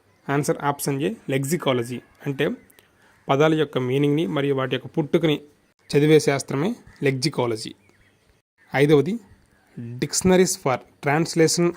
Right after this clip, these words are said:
are either single, bilingual, multilingual, all of the above. Answer option D, all of the above. ఎందుకంటే సింగిల్గా ఉంటాయి, బైలింగ్వల్గా ఉంటాయి, మల్టీలింగ్వల్గా కూడా ఉంటాయి. నెక్స్ట్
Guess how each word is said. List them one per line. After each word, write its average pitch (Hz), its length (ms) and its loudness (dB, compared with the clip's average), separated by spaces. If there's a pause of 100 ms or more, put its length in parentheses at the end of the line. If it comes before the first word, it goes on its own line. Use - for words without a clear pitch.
are 135 80 -2 (180)
either 131 220 -2 (280)
single, 165 280 0 (280)
bilingual, 156 420 2 (200)
multilingual, 151 500 2 (160)
all 143 180 2
of 135 120 -6
the 147 120 4
above. 127 180 -2 (180)
Answer 151 220 0 (100)
option 147 280 -6
D, 165 100 0 (120)
all 139 160 0
of 143 100 -6
the 131 140 2
above. 135 200 -2
ఎందుకంటే 143 380 -4
సింగిల్గా 143 400 -2
ఉంటాయి, 131 260 -6 (460)
బైలింగ్వల్గా 143 560 2
ఉంటాయి, 151 220 -2 (380)
మల్టీలింగ్వల్గా 143 680 0
కూడా 170 180 2
ఉంటాయి. 123 220 -8 (1300)
నెక్స్ట్ - 200 -4